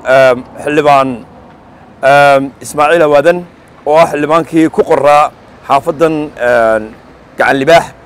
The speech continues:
degmadan Gacan Libaax oo xanuunsanaya xaalad caafimaadna u jooga,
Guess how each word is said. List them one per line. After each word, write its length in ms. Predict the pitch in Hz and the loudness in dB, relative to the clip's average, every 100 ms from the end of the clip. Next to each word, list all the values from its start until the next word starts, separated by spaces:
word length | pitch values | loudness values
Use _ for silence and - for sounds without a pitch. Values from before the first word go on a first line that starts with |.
| - - - - | -20 -20 -16 -8
degmadan 300 | 139 160 143 | -4 -4 -2
Gacan 220 | 131 135 | -2 -2
Libaax 220 | 147 160 - - - - - | 0 0 -2 -18 -20 -20 -10
oo 100 | 147 | -6
xanuunsanaya 580 | 139 143 156 139 190 180 | -4 -4 -6 -4 -2 -2
xaalad 280 | 139 160 180 | 0 0 0
caafimaadna 460 | 147 - 165 170 185 | -2 -4 -4 -4 -6
u 100 | 196 | -12
jooga, 360 | - 139 131 | -8 -2 -2